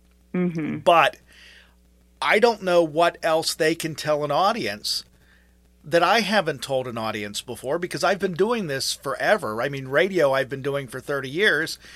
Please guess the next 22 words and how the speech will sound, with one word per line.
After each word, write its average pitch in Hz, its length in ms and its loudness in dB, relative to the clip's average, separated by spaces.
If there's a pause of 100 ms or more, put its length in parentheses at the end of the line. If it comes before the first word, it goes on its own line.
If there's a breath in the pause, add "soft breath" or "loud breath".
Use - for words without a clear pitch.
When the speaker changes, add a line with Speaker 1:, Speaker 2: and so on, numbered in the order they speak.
(260 loud breath)
Speaker 2:
This 190 400 6
I've 160 160 8
been 151 140 -2
doing 156 260 0
since 151 240 -6
two 180 160 -6
thousand 143 460 0
six. - 520 2 (520 loud breath)
And, 170 420 2 (100)
I 180 80 4
mean, 175 160 2
it's 156 140 -2
changed 262 540 2
over 127 260 6
the 117 100 -8
years, 107 420 -8
but 165 500 2
I 175 160 4
just 165 320 0
get 165 240 0
worried 165 440 0
because 143 520 0